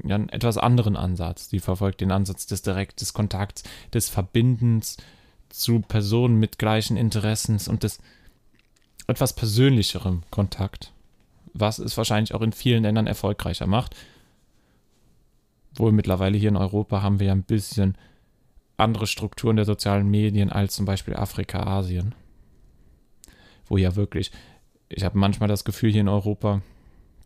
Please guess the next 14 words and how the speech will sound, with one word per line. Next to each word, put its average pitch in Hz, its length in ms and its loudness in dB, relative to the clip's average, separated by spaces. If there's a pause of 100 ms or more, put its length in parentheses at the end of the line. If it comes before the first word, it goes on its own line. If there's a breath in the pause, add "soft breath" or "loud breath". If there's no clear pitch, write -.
(680)
ist 127 220 2
Facebook 107 500 -2
schon 95 280 -2 (1600 soft breath)
nicht 110 200 2
ganz 87 280 0
oben, 85 380 -6 (140)
aber 92 240 0
da 87 180 0
drüben, 107 480 2 (1500 loud breath)
da 95 120 -12
drüben 92 360 0 (580 loud breath)
in 110 280 2
Asien, 101 540 2 (320)
Afrik-, - 440 -6